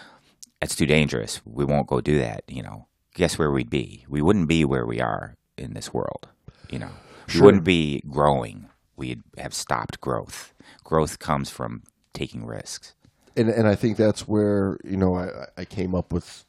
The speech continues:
Speaker 2: this article, right? 'Cause when we look at the, the recent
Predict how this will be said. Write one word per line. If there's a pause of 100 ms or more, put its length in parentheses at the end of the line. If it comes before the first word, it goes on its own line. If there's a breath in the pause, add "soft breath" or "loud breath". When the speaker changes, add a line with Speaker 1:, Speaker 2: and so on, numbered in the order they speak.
(120)
Speaker 2:
this
article, (160)
right?
'Cause
when
we
look
at
the, (320)
the
recent